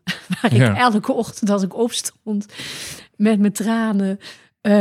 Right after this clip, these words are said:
Speaker 1: mijn bloemen aan het verzorgen was. Ja, daar kijk ik zo mooi en dankbaar op terug.
Speaker 2: Ja, ja.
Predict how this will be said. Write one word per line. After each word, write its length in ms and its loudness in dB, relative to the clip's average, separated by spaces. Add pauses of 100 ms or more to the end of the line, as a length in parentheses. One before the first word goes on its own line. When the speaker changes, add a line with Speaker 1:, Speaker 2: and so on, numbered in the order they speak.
(140)
Speaker 1:
mijn 200 4
bloemen 340 6
aan 120 -4
het 100 -2
verzorgen 520 0
was. 440 -4
Ja, 340 -6
daar 100 -4
kijk 260 -4
ik 80 -10
zo 260 2
mooi 440 4
en 140 0
dankbaar 360 0
op 100 -10
terug. 360 2
Speaker 2:
Ja, 180 4 (120)
ja. 300 -2